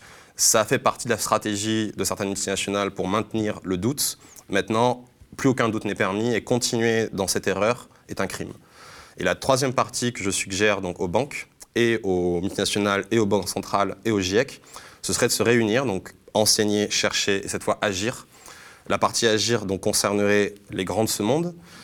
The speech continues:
qui serait une manière de se poser ensemble autour de la table et de enfin communiquer publiquement aussi sur, euh, les, les,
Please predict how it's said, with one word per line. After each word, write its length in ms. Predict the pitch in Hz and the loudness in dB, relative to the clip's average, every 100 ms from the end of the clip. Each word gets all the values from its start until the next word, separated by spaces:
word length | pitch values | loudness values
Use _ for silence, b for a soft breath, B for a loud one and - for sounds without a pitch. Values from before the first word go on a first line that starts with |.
| B B | B B
qui 100 | - | 0
serait 480 | 107 113 117 151 151 - _ _ _ _ _ _ _ _ - | 2 4 4 4 2 -6 _ _ _ _ _ _ _ _ 2
une 100 | 117 | 4
manière 300 | 120 127 117 | 4 4 2
de 80 | |
se 120 | 104 98 | 0 -2
poser 680 | 87 - 131 123 135 131 - | -2 2 2 4 2 2 0
ensemble 560 | 113 107 - 113 113 98 | -2 0 0 0 0 -4
autour 220 | 107 104 104 | -4 -2 0
de 60 | |
la 140 | 98 95 | 0 0
table 360 | 117 135 135 - | 0 0 -4 -6
et 120 | 101 | -4
de 420 | 92 101 190 - - _ | 0 0 0 -4 -14 _
enfin 560 | 123 117 - 131 135 131 - - _ _ _ - 113 - | 0 0 0 0 0 -2 -10 -20 _ _ _ -12 -6 2
communiquer 600 | 143 143 135 135 120 117 | 4 4 2 2 0 0
publiquement 580 | 117 113 110 117 110 113 | 0 -2 0 2 2 2
aussi 360 | 104 - 113 | 0 0 0
sur, 360 | - - 107 95 | -2 0 2 2
euh, 140 | 87 | 2
les, 360 | 87 87 87 90 | 0 0 0 -2
les, 540 | 90 80 - - - | -6 -8 -8 -10 -10